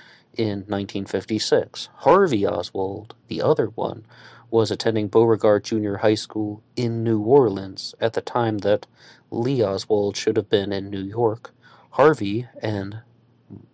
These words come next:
Marguerite Oswald's imposter lived at one two six Exchange Street in New Orleans. Harvey is working full-time at Dolly Shoe and was fired by Louis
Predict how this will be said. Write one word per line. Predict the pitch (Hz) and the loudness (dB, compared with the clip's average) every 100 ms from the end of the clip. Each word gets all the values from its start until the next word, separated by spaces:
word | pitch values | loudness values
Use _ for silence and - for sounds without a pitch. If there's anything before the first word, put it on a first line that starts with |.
| _ | _
Marguerite | 127 135 123 113 110 107 117 - - - | 2 4 4 2 0 -2 -6 -16 -16 0
Oswald's | 117 113 110 110 107 104 104 101 | 4 4 2 0 2 2 -2 -4
imposter | - 101 90 - 135 147 - 101 101 110 - - - - | -4 -4 -6 0 4 4 2 -6 -6 -6 -12 -20 -14 -4
lived | 120 107 104 | -2 0 0
at | - - | -2 -2
one | 139 | -4
two | 131 147 | 0 -2
six | 123 - 117 - - | 0 -2 -2 -4 -10
Exchange | 110 - 113 107 107 | -8 -4 -2 -2 -2
Street | - 110 104 | -4 -2 -2
in | 101 | -4
New | 101 | -4
Orleans. | 101 104 98 98 98 98 - _ _ _ _ _ _ _ _ _ _ | 0 0 0 -4 -12 -16 -18 _ _ _ _ _ _ _ _ _ _
Harvey | - 143 170 143 101 101 | 0 2 2 0 -2 -4
is | 113 107 104 - | -4 -2 -2 -2
working | 120 113 104 101 | -2 -2 -4 -4
full-time | - 151 127 107 104 107 | 2 2 2 0 0 0
at | 92 - | -4 -2
Dolly | 76 117 123 120 | 2 4 4 0
Shoe | - - 98 95 95 | -4 -6 -4 -4 -4
and | 104 104 | -4 -2
was | 101 | -4
fired | - 117 113 110 110 | 0 2 4 4 2
by | 101 | 0
Louis | 104 113 113 110 110 | 2 4 4 4 0